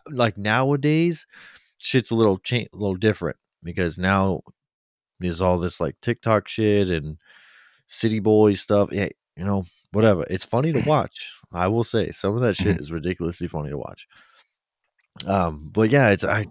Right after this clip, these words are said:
Speaker 1: I don't know. I, in the conversations I've had with these women, it, it just,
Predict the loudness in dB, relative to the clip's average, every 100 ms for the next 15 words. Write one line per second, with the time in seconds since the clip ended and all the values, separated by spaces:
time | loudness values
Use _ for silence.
0 | _ -6 -2 0 0 -2 -8 -20 _ _
1 | _ -10 -6 -6 -6 -4 -4 -2 -2 -2
2 | -2 -2 -2 0 0 -2 -4 _ _ _
3 | _ _ _ -6 -2 0 2 0 0 0
4 | 0 0 -2 -4 -4 -4 -4